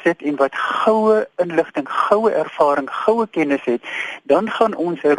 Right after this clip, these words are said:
reuse tree vorentoe neem. Die inbeller het nou net gesê, kinders soek my nog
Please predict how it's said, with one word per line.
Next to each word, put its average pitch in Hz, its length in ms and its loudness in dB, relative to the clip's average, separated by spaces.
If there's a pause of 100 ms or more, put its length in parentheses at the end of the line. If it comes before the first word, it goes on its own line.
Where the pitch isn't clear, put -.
reuse 147 440 0
tree 139 260 2 (100)
vorentoe 123 480 0
neem. 107 240 -2 (480)
Die 160 120 6
inbeller 214 400 4
het 185 100 -4
nou 175 100 2
net 185 200 0
gesê, 147 200 -2 (140)
kinders 180 340 2 (100)
soek 156 180 2
my 127 200 2
nog 113 160 -2